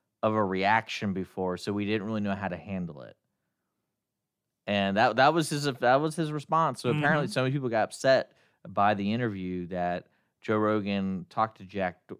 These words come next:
Speaker 1: Dorsey. He goes, "They're gonna get him back on. He's gonna bring the head guy who's in charge of the, not discipline, but whatever it is, like the account management kind of thing."
Speaker 2: Yeah.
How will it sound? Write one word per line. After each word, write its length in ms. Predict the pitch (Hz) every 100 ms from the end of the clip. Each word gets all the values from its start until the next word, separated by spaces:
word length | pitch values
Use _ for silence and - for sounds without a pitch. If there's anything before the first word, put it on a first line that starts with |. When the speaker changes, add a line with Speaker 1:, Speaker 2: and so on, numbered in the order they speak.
| -
Speaker 1:
Dorsey. 380 | 98 90 - 90
He 60 |
goes, 200 | 87 90
"They're 80 | 90
gonna 140 | 95 90
get 140 | 90
him 100 | 92
back 180 | 90 90
on. 280 | 98 95 92
He's 160 | 92 95
gonna 160 | 101 92
bring 560 | 90 95 98 92 90 - _ _ _
the 60 | 92
head 280 | 107 95 87
guy 320 | 95 98 92
who's 260 | 98 87
in 60 | 87
charge 480 | - 90 92 90 -
of 340 | 87 87 82 - _ _ _ _ _ -
the, 180 | 101 85
not 300 | 87 104 -
discipline, 580 | - 98 - - 123 117
but 120 | 104
whatever 400 | 110 127 113 92 85
it 60 |
is, 280 | 80 80 -
like 180 | 90 -
the 300 | 85 87 82 - - - -
account 340 | 120 120 104
management 560 | 95 90 90 - 65 -
kind 180 | - 87
of 60 | -
thing." 260 | 76 60 147
Speaker 2:
Yeah. 360 | 135 117 101